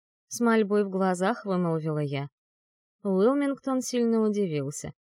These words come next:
Придя в себя, по привычке нацепил улыбку и бодро воскликнул: «Конечно, сестренка!» Его слова вызвали резкую боль в груди. Казалось, в нее воткнулись десятки кинжалов. Я даже схватилась за сердце.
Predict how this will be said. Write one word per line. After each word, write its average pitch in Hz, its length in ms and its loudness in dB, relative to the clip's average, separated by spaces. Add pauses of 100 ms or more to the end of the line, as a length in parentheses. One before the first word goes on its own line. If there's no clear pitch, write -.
(440)
Придя 196 340 0
в 180 60 -6
себя, 180 380 -2 (260)
по 247 100 -4
привычке 240 460 0
нацепил 180 500 0
улыбку 175 480 -2 (180)
и 247 80 -6
бодро 220 360 2
воскликнул: 143 760 -4 (540)
«Конечно, 302 460 0
сестренка!» 151 600 -2 (920)
Его 202 320 0
слова 226 440 2
вызвали 233 420 2
резкую 214 480 0
боль 185 220 0
в 180 80 -4
груди. 160 420 -4 (520)
Казалось, 240 540 2
в 220 40 -2
нее 226 240 4
воткнулись 220 560 2
десятки 202 420 -2
кинжалов. 202 720 -2 (480)
Я 240 240 4
даже 233 240 4
схватилась 226 560 2
за 214 180 2
сердце. 165 580 -4